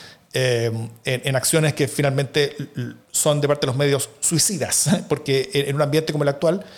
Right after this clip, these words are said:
Eh, los primeros que deberían estar defendiendo la, la, la, la libertad de prensa debieran ser los mismos medios.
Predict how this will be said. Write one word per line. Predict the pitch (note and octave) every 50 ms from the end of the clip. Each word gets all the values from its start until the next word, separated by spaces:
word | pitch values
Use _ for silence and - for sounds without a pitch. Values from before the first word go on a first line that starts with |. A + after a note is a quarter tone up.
| - - - - _ _ -
Eh, | C3+ B2+ B2+ B2+ A#2+ A2+ A2 G#2 G#2 - - - _ _ _ _ - - - _ -
los | C3+ -
primeros | - D3+ C#3+ D3 D3 E3+ D#3 - -
que | - D#3
deberían | C#3+ C#3 C3+ C3 D3 D3+ D3
estar | C3 - C#3 C#3+
defendiendo | B2 A#2 B2 B2 C3+ D3+ D#3+ E3 F#3 F3+
la, | F3 E3 E3 D#3+
la, | D3 D3 C#3+ -
la, | D3+ D3 C#3
la | C#3+ C#3
libertad | C#3 C#3 C3+ - D#3 D3
de | D3
prensa | D#3 D#3+ - -
debieran | D#3 C#3 D3 D3 C3
ser | - D#3 D3
los | C#3+
mismos | D#3+ E3 D3+ C#3
medios. | D3 F3+ D#3+ A#2+ A2+ G2+ - - -